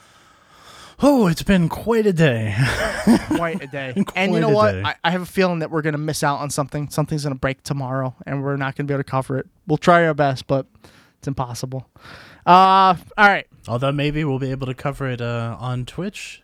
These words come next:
Speaker 1: streaming. But
Speaker 2: Possibly.
Speaker 1: even if we do, you won't know because <laughs> this comes out on Friday.
Speaker 2: <laughs> That's a good point. That's a good point. Future everyone, pay attention to our, uh, Twitch, which we'll promote in the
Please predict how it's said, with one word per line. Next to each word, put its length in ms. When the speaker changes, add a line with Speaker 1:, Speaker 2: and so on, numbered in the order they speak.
Speaker 1:
streaming. 600
But 140
Speaker 2:
Possibly. 240
Speaker 1:
even 180
if 140
we 100
do, 360
you 160
won't 220
know 300
because 500
<laughs> 100
this 100
comes 300
out 160
on 120
Friday. 360
Speaker 2:
<laughs> 280
That's 260
a 40
good 200
point. 260
That's 760
a 40
good 140
point. 240
Future 420
everyone, 600
pay 120
attention 380
to 260
our, 220
uh, 160
Twitch, 400
which 180
we'll 240
promote 360
in 120
the 120